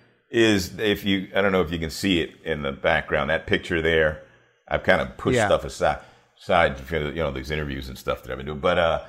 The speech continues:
Speaker 2: Yeah.
Speaker 1: that picture is to my dad. That's one of the few <laughs> things that I have from it, and that's Miles Davis playing guitar,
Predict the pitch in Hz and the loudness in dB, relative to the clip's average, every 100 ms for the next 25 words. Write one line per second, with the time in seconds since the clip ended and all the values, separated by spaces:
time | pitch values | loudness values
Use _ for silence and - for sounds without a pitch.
0 | - 123 110 110 120 151 143 - 104 92 | -12 0 6 6 6 0 0 2 4 4
1 | 82 - 113 101 87 78 101 113 87 73 | 2 -2 2 4 4 4 6 8 6 2
2 | 69 - 95 - 110 101 82 - 120 117 | -4 -6 -6 0 0 0 -4 -6 -4 -2
3 | 110 - - - 85 90 107 107 - 85 | 0 0 -2 0 4 8 8 6 0 -2
4 | 80 87 101 87 90 104 104 92 78 98 | 0 2 2 4 6 8 8 6 4 4
5 | 104 76 71 - - _ _ _ _ _ | 4 2 -6 -8 -12 _ _ _ _ _
6 | - 104 101 92 78 - - 104 82 73 | 0 4 4 2 -2 -4 4 6 6 4
7 | 78 | 0